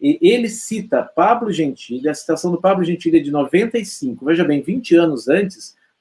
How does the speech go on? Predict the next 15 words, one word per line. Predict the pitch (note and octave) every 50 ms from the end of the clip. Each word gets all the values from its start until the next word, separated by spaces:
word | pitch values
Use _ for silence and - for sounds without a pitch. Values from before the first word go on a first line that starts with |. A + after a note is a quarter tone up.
| _
eh, | A2+ B2 B2+ B2
praticamente, | - C3 C3+ C3 C3 - C3+ D3 E3+ - -
você | D#3 E3 D#3+ - D#3+
já | C#3+ D#3+ D#3+
estava | D#3 - - - E3+ F3+ G#3 A3 G3 F#3+ F#3
tratando | E3 C#3+ C#3 - - E3 F#3 G3+ G3+ F#3+ C#3+ - - -
e | D3+ E3 F#3+ F3 -
falando | - - D3+ D#3 D3+ D3+ E3 G3 G3+ F#3 E3
deste | C#3 C3+ C#3+ C#3 C#3 - - -
processo, | - A#2+ A#2+ - - C3 C3+ D#3+ F#3 F3 - C#3 A2+
né? | A#2+ D3+ E3 - _ _ _ _
Quando | - C#3 C3+
ele | D#3 D#3+
coloca | - D3+ D3 D3 D3 D#3+ D3+
lá, | C#3+ C3+ C3+ C#3 D3+ D#3+ D#3+